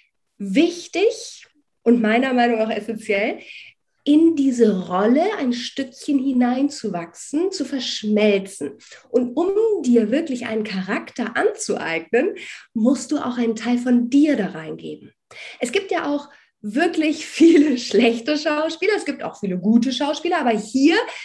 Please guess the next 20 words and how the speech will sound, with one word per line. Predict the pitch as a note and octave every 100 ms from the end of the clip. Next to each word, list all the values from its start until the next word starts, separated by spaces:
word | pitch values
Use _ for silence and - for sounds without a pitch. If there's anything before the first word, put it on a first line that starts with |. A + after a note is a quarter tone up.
| -
würde | C4+ B3
ich |
sagen, | C4 C4+ C4
trennt | - C4+ E4+
sich | E4+ C4
auch | B3+ B3
die | A#3+ G3+
Spreu | - - G#3+ E4+
vom | G4+ G4 B3+
Weizen | A#3 D4 - C#4
und |
das | A3+ -
kann | A3+
man | G#3+
super | G3 B3 D4+ B3
adaptieren, | A#3+ A3+ - A#3 A3+
auch | G#3 F#3
als | E3+
Sprecher, | - B3+ E4 A3+ G3 D#4 - - - - - _ _ _
ob | D4 E4+